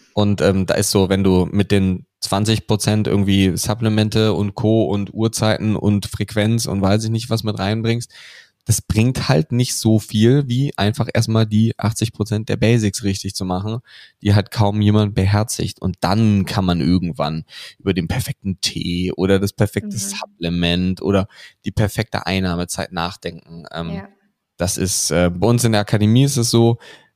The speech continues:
Speaker 1: äh, wir haben so verschiedene Module zu verschiedenen Themen und ich schalte das Modul Supplemente ganz bewusst als eines
Speaker 2: Mhm.
Speaker 1: der letzten frei, weil die Leute sonst immer direkt so, „Ah ja, Supplemente, das ist das, das Allerwichtigste,
Speaker 2: Ja.
Speaker 1: das, das möchte ich, das als allererstes.“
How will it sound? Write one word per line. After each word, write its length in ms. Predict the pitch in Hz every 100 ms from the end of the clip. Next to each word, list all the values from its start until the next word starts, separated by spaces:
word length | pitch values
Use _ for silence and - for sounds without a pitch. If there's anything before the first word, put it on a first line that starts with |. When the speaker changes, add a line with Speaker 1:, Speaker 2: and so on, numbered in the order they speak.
| -
Speaker 1:
äh, 160 | 101
wir 100 | 98
haben 120 | 101 101
so 320 | 98 95 90
verschiedene 420 | - 101 113 101
Module 460 | 98 92 107 131 127
zu 140 | 104
verschiedenen 420 | 107 101 101 98
Themen 400 | 92 113 123 147 - _ _
und 120 | 107
ich 120 | 113 110
schalte 340 | 120 131 120
das 140 | 113
Modul 320 | 110 107 107 101
Supplemente 880 | - 143 131 - 92 85 85 107 110
ganz 300 | 104 123 -
bewusst 400 | 104 110 120 107
als 160 | 101
eines 360 | - 101 104 104
Speaker 2:
Mhm. 60 |
Speaker 1:
der 120 | - 92
letzten 640 | 92 98 113 - - 92
frei, 500 | - - 82 92 147
weil 120 | 120 101
die 80 |
Leute 240 | 101 113 -
sonst 200 | 117 110
immer 180 | 135 123
direkt 180 | 113
so, 60 | -
„Ah 100 | 101
ja, 120 | 87 -
Supplemente, 380 | 107 98 90 -
das 160 | -
ist 100 | -
das, 200 | - - -
das 200 | - - - -
Allerwichtigste, 580 | - 214 196 170 -
Speaker 2:
Ja. 120 | - -
Speaker 1:
das, 180 | -
das 180 | - -
möchte 240 | - - 113
ich, 60 |
das 140 | - 104
als 180 | 101 -
allererstes.“ 500 | 113 85 - 90